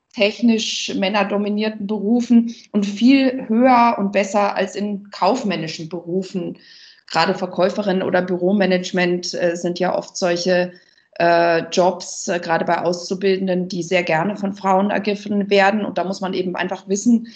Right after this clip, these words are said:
man verdient zum Beispiel als Maurer gut doppelt so viel. Aber was die Frauen immer noch dran hindert, ähm, solche Berufe zu ergreifen, sind natürlich diese vielen Klischees, über die wir jetzt berichtet haben, weil es gibt eben eine Reihe von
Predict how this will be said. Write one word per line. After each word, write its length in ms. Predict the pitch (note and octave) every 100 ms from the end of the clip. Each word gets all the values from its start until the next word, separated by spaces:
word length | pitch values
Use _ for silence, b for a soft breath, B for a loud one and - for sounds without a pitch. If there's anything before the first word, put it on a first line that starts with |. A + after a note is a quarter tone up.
| B B
man 160 | F#3+ F#3+
verdient 440 | G#3 - A#3 A#3
zum 80 | G3
Beispiel 260 | F#3 - F3+
als 200 | E3+ F3+
Maurer 680 | D#3 F3+ A3 F#3+ F#3 F#3+ -
gut 200 | A3 G#3+
doppelt 340 | F#3+ F#3+ D#3
so 120 | -
viel. 560 | A#2+ - D#3 C#3 C3+ C3 _ _ _ _ -
Aber 560 | F3+ G3+ G3 G3 B B B B -
was 180 | G#3 G#3
die 120 | A#3
Frauen 400 | - F3 A3+ B3
immer 200 | A#3 A3+
noch 220 | G3+ -
dran 240 | - F#3+
hindert, 720 | F#3 A#3 C4+ C#4+ C#4+ C#4+ - - b b b -
ähm, 180 | G#3+ G#3
solche 340 | G#3 G3+ A3
Berufe 400 | G#3 G#3 B3 A#3+
zu 140 | - G#3+
ergreifen, 600 | - - E3+ A#3 B3 A#3
sind 220 | A#3+ A#3
natürlich 380 | G#3 A#3 A3 G#3+
diese 220 | G#3+ G#3+
vielen 460 | - A#3 A3+ G#3+
Klischees, 640 | G#3+ G#3+ G#3 A3 A3+ A#3 A3+
über 140 | F#3
die 160 | F#3 F#3
wir 120 | F3
jetzt 220 | E3 -
berichtet 560 | F#3 G#3 G#3 G3 F#3 F#3+
haben, 420 | E3+ F3+ F3+ F3
weil 500 | F#3+ G3 G3 G3 - -
es 100 | -
gibt 220 | G#3+ G3+
eben 200 | G3 F#3+
eine 120 | F3+
Reihe 200 | F3 F#3+
von 320 | - F#3+ F3+